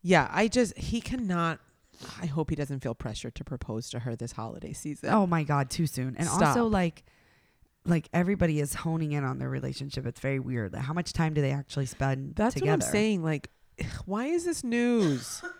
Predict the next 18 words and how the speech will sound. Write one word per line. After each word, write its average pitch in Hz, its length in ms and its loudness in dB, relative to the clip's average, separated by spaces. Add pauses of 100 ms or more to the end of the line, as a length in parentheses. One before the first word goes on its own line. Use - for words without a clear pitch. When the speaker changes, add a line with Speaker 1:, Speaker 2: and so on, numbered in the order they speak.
(120)
Speaker 1:
There's 208 160 6
so 190 320 4
many 190 360 2
other 170 240 4
things 165 260 -4
going 151 280 0
on 147 160 0
in 143 60 -4
the 139 80 0
world 135 340 0
that 151 160 0
I 151 220 -2 (560)
don't 139 220 6
even 135 220 0
wanna 127 220 0
know 123 180 2
about 117 260 -2
either. 147 540 0